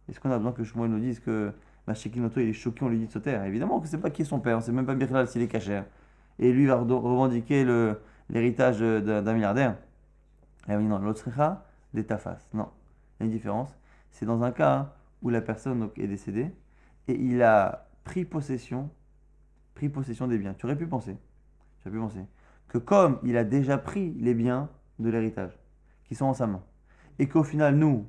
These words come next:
on ne sait pas qui est son père, et donc peut-être que dans le doute, on laisse les choses dans l'état dans lequel elles sont, et comme elles sont déjà dans sa main, on les laisse dans sa main, Kamash Malan, que non, faut pas exagérer,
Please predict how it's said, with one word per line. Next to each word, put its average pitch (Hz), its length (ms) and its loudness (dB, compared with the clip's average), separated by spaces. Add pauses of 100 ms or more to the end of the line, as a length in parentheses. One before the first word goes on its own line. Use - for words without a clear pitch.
on 123 120 0
ne 123 100 0
sait 170 200 -2
pas 254 160 0
qui 160 120 -4
est 135 40 2
son 117 140 -4
père, 98 240 -4 (380)
et - 40 -4
donc 120 140 0
peut-être 160 140 2
que 170 60 6
dans 143 120 4
le 139 60 6
doute, 127 280 0 (360)
on 131 100 4
laisse 156 260 4
les 156 100 2
choses 143 280 0
dans 120 100 0
l'état 113 520 2
dans 98 60 -4
lequel 107 200 -4
elles 101 60 -2
sont, - 240 -10
et - 40 -12
comme 139 140 -4
elles 135 60 -2
sont 131 80 -4
déjà 123 100 0
dans 131 80 4
sa 123 140 0
main, 110 240 -2 (320)
on 113 80 -4
les 117 60 2
laisse 117 80 2
dans 107 40 -2
sa 104 140 -6
main, 120 100 0
Kamash 113 300 -2
Malan, 107 160 -2
que 110 120 -8
non, 101 120 -2
faut - 100 -10
pas 104 120 -8
exagérer, 101 460 -4